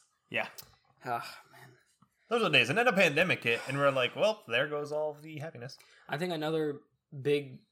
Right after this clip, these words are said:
Speaker 2: thing for, like, Halloween and, like, the way we get together and do it is the Halloween short, if you remember.
Speaker 1: Mm.
Speaker 2: Um, plug, not plug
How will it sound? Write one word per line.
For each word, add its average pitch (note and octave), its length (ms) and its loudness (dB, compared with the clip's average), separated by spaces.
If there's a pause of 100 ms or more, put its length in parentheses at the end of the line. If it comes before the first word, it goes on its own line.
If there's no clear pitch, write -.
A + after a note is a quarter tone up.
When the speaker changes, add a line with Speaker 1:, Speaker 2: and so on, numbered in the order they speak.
(180)
Speaker 2:
thing D3 420 -6
for, C#3+ 200 -8
like, B2 360 -6 (160)
Halloween C3+ 540 -4
and, B2+ 100 -12
like, C#3+ 200 -12 (720)
the C#3 200 -6
way C#3 200 4
we C3 440 -4 (520)
get C#3 160 -6
together C3 320 -4
and B2+ 140 -8
do C3 180 -4
it B2+ 160 -2
is B2 340 -10
the C#3+ 80 -10
Halloween D#3 380 0
short, - 300 -14 (260)
if - 200 -16
you - 80 -16
remember. - 360 -16 (200)
Speaker 1:
Mm. A2 720 -12
Speaker 2:
Um, A2 380 -14 (120)
plug, F#3 240 4
not D#3+ 220 2
plug C#3 400 4